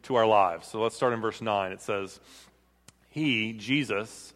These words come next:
"he also told them this parable to some who trusted in themselves that they were righteous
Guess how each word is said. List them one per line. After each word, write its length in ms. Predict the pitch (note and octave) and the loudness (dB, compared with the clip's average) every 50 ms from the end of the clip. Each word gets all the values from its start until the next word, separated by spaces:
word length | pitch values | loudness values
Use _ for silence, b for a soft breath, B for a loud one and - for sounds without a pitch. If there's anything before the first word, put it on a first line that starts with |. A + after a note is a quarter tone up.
| b b b b b b b b b | b b b b b b b b b
"he 240 | b - E3 E3 D#3+ | b -4 0 2 2
also 380 | D#3 D3 D#3 D#3+ D3+ - E3 D3+ | 4 6 4 4 4 4 2 2
told 420 | C#3 - - E3+ F3+ F#3+ F#3 E3 | 2 2 0 4 4 4 4 4
them 300 | D#3 E3 D#3 D3+ D3+ C#3+ | 4 4 4 4 4 2
this 220 | C3+ F3+ F3+ - - | 2 2 2 0 0
parable 760 | - - D#3+ C#3 C3 A#2+ A2+ A2 G#2 G2+ G#2 A#2 C3 - - b b b b b b b | 4 8 10 12 10 10 8 6 2 2 2 0 -4 -10 -20 b b b b b b b
to 140 | b - C3+ | b 0 0
some 480 | - - - - E3 D#3+ E3 E3+ E3+ D#3+ | 0 0 2 6 8 8 8 8 6 2
who 160 | C3+ D3+ C3+ | -2 -2 -4
trusted 520 | - - - - E3+ E3+ - - F3+ E3 | -4 -4 2 4 4 4 2 0 0 0
in 120 | D#3+ E3 E3+ | 2 4 4
themselves 600 | F3+ F3 D#3 - - C#3+ B2+ A#2+ A#2+ A#2+ A#2 G#2 | 4 2 2 2 4 6 6 8 8 6 4 2
that 200 | A#2+ B2+ A2 A2+ | 2 0 2 2
they 220 | G#2+ C3 C3 C#3 C#3+ | 4 6 6 6 6
were 200 | C3 C3 A#2+ A2 | 6 4 4 4
righteous 800 | A2 A#2 A#2 A#2+ A#2+ - - F#2+ E2 - - - - - - | 4 4 4 4 4 0 -6 -12 -12 -12 -14 -16 -18 -18 -18